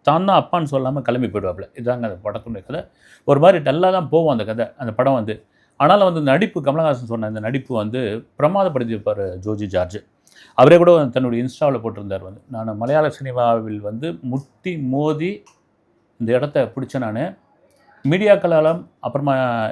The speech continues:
எனக்கு தெரிந்த நபர்களாலும், அப்புறம் பல படங்களுடைய இயக்குனராலும் நான் வந்து நிறைய காயப்பட்டிருக்கேன், விமர்சனம் ப-, விமர்சனத்துக்குள்ளாயிருக்கிறேன். எனக்கு அவ்வளோ சீக்கிரம் அங்கீகாரம் கிடைக்கல" அப்படின்னு.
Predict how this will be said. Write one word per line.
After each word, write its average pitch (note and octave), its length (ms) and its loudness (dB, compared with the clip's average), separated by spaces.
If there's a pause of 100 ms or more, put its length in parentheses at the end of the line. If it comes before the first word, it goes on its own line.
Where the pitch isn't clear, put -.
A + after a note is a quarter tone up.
எனக்கு E3+ 580 -2 (560)
தெரிந்த D3 300 -4
நபர்களாலும், A#2+ 760 -2
அப்புறம் D3 340 -2
பல E3 240 2
படங்களுடைய F3 640 -2
இயக்குனராலும் C3 840 -2 (140)
நான் B2 200 -4
வந்து D3+ 160 -4
நிறைய D3 400 -4
காயப்பட்டிருக்கேன், B2+ 680 -2
விமர்சனம் C#3 420 -2
ப-, A2 200 -8 (100)
விமர்சனத்துக்குள்ளாயிருக்கிறேன். A#2 1080 -2 (540)
எனக்கு C#3+ 260 2
அவ்வளோ D3+ 180 2
சீக்கிரம் F3+ 340 -2
அங்கீகாரம் C#3+ 460 -2
கிடைக்கல" A#2+ 580 -4
அப்படின்னு. A2 420 -6